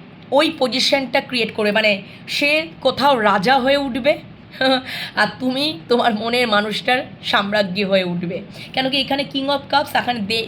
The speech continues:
em-, the Empress, তো সাম্রাজ্ঞী আর কিং। তো এইরকম একটা আগামী চব্বিশ ঘন্টার মধ্যে একটা কিছু একটা পরিস্থিতি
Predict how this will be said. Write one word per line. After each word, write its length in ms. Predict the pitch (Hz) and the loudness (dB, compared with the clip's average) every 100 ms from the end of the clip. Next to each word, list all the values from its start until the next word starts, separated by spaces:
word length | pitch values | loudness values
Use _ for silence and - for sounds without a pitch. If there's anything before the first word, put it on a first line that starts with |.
| 220 | -2
em-, 180 | 202 - 196 | -2 -4 0
the 100 | 226 226 226 | 2 2 0
Empress, 480 | 214 - - 196 170 - - - - - - - - - - - - | -4 -6 0 0 0 -8 -16 -18 -20 -20 -20 -20 -20 -20 -20 -8 -2
তো 100 | 226 220 - - - - - - | 0 0 -4 -12 -20 -20 -20 -6
সাম্রাজ্ঞী 680 | - 262 254 269 220 175 170 - - - | 0 2 4 4 2 -2 -8 -10 -18 -4
আর 100 | 226 226 | -4 -2
কিং। 200 | 311 320 302 262 - - - - - - - - | -2 -2 -2 -8 -18 -20 -20 -20 -20 -20 -20 -14
তো 60 | - - | -12 -4
এইরকম 500 | 269 311 330 330 339 | -2 0 -2 -2 -2
একটা 360 | 277 - 294 294 277 254 - - - - - 220 | -2 -2 2 4 4 2 -6 -18 -20 -20 -2 0
আগামী 300 | 220 254 285 | 2 2 0
চব্বিশ 520 | 247 196 208 269 - | -4 -4 -4 -6 -2
ঘন্টার 400 | 262 247 262 254 | -2 2 2 2
মধ্যে 420 | 220 196 185 269 262 - - - - - | -2 -6 0 0 0 -8 -20 -20 -10 -8
একটা 240 | - 240 | 0 2
কিছু 300 | - 247 - 285 | 2 -4 2 2
একটা 260 | 254 285 | 4 0
পরিস্থিতি 640 | 269 240 240 202 - 208 | -2 -2 -2 -4 -6 -4